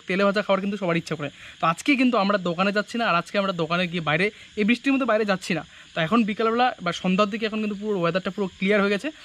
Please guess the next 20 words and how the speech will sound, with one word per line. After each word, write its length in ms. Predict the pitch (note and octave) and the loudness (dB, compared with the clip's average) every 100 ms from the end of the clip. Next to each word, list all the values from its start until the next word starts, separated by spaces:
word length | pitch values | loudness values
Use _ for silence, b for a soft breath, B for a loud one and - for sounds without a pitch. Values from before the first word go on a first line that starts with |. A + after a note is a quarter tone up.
| B | B
তো 60 | E3 | 0
ভাবলাম 280 | G3 C4 | 2 4
আজকে 280 | C4 - B3 - | 2 0 -6 -4
আমরা 460 | E3 G3 C4 F#3 - _ - - - | 0 4 4 4 -2 _ -20 -16 -2
আমার 340 | D#3 G3 A#3+ | 0 2 2
মতো 300 | A#3 A3 G3+ | 0 0 -4
সন্দীপ 380 | - G3 G3+ F#3+ | -2 0 0 0
বঙ্গের 320 | G3 G3 G3 G3 B B B B | 0 0 0 -4 B B B B
অফিসিয়ালের 500 | E3 G#3+ - G3+ F#3+ F#3+ - - | -2 0 2 2 0 -4 -12 -6
নতুন 240 | E3+ G#3 G3+ | -4 0 0
রকম 220 | F#3 F#3 | 2 0
একটা, 420 | F3 - F3+ - - | -2 -2 -2 -2 -4
আহ, 380 | D3 C#3+ C#3 - - | -6 -4 -4 -8 -12
একদম 300 | - E3+ F3 | -8 -2 0
নতুন 420 | F3 E3 E3 G3+ G3 | 0 -2 -2 0 0
রকমের 240 | F#3+ F#3 | 0 0
ভিডিও 200 | F3 F#3 | 0 2
নিতে 160 | F#3 F3 | 0 0
চলে 140 | F3+ | -2
আসছি, 260 | E3 G3+ | -4 -8